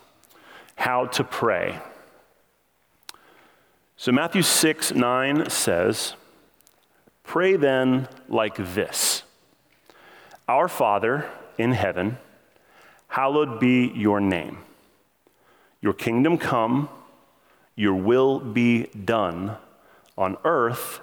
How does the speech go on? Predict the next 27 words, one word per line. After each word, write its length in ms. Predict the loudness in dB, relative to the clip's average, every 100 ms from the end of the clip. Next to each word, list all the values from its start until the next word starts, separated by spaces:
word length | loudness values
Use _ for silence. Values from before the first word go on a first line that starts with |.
| -4
as 200 | -2 0
it 100 | 0
is 180 | -2
in 100 | -4
heaven." 420 | -6 -4 -4 -6 -12 -16
Now, 220 | -10 -10 -8
just 240 | -8 -8 -10 _
pause 320 | -2 0 0
right 160 | -2 -2
there 140 | -4
for 160 | -4 -8
a 20 |
second. 380 | -6 -6 -6 -8 -12 -20 -20 -20 -20 -20 -20 -20 -20 -20 -20 -20 _ _ -12
These 440 | -4 0 2 2
words 680 | 2 4 4 0 -2 -6 -6 -4 0
are 180 | 2
not 720 | 4 4 4 0 -2 -4 -6 -6 -14 -8
a 60 | -2
script 800 | 0 0 0 2 2 0 -6 -6
that 160 | -2
you're 120 | 0 0
supposed 500 | -2 -2 -2 -2 -2
to 100 | 0
read 640 | 2 2 2 2 0 -2 -8 -20 _ _ _
when 260 | -2 0
you 120 | 2 2
pray. 420 | 2 -2 -2